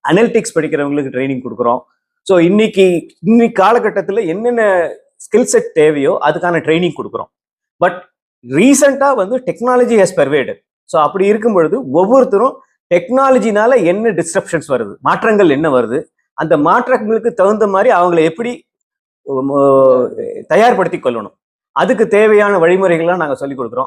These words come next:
அந்த முயற்சியில தான் இந்த ஹை கிரெசென்டோ ப்ரோக்ராம் நிறைய பேரை வரவழைச்சு அவங்க என்ன சொல்றாங்களோ அப்படின்னு சொல்லி நம்ம ஸ்டூடெண்ட்க்கு பகிர்ந்துருக்கிறோம்.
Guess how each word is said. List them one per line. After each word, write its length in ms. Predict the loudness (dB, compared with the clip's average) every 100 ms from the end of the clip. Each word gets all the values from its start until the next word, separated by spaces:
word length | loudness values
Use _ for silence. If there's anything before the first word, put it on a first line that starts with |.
| _
அந்த 280 | -4 2 2
முயற்சியில 600 | 2 0 -2 -2 -2 0
தான் 280 | -2 -4 _ _ _
இந்த 160 | -4 0
ஹை 160 | 0
கிரெசென்டோ 500 | 2 0 0 0 0 0
ப்ரோக்ராம் 400 | -4 -2 -4 -4 _ _
நிறைய 300 | 0 2 2
பேரை 220 | 2 2
வரவழைச்சு 580 | 2 2 2 0 -2 0
அவங்க 260 | 0 0
என்ன 160 | -2 -4
சொல்றாங்களோ 640 | -4 -4 -4 -2 0 0
அப்படின்னு 180 | -2 -12
சொல்லி 240 | -14 -12 -8
நம்ம 300 | -6 -6 _ _
ஸ்டூடெண்ட்க்கு 460 | _ 0 2 0 0
பகிர்ந்துருக்கிறோம். 520 | 0 2 0 -2 -6